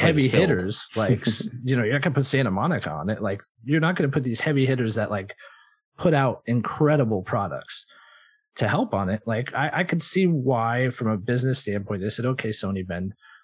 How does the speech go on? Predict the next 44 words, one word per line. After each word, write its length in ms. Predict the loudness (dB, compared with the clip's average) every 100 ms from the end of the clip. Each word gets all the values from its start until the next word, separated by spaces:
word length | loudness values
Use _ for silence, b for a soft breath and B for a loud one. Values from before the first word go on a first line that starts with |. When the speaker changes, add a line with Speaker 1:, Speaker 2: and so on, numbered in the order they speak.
| b _ -6
Speaker 1:
go 160 | -2 0
help 240 | 0 -2
out." 160 | -4 -2
I 80 | -2
don't 340 | 0 0 0
think 200 | 2 0 0 -8
Sony, 640 | -4 0 0 2 2 0 -4 -4
look, 180 | -2 0
I'm 120 | 0 2
not 220 | 0 -2
an 140 | -2 -2
apologist 520 | -2 0 0 0 -2
for 120 | -2
anybody. 560 | 0 2 2 2 2 0
At 120 | -2
the 80 | 0
end 100 | 2 2
of 40 |
the 60 | 0
day, 200 | 0 0
all 220 | 0 2
these 200 | 2 0
companies 400 | -2 -2 -4 -4
are 60 | -4
just 200 | -6 -4
trying 220 | -4 -2
to 60 |
make 200 | -4 -2
money. 400 | 2 4 4 2 -2 b b b b _ _ _ _ _ _ _ _ _ 0
But 160 | 0 -2 -12
there 380 | -12 -4 2 2
are 60 | 4
games 240 | 4 4
like 100 | 4
Sifu 480 | 0 2 2 2 -2
coming 320 | -2 -4 -4
out, 220 | -6 -4
right? 260 | 0 2 2
They 120 | 0
took 180 | 0 0
a 60 | -2
chance 420 | 0 0 0 2
on 140 | 2
Returnal. 760 | 0 -2 -2 2 2 2 -2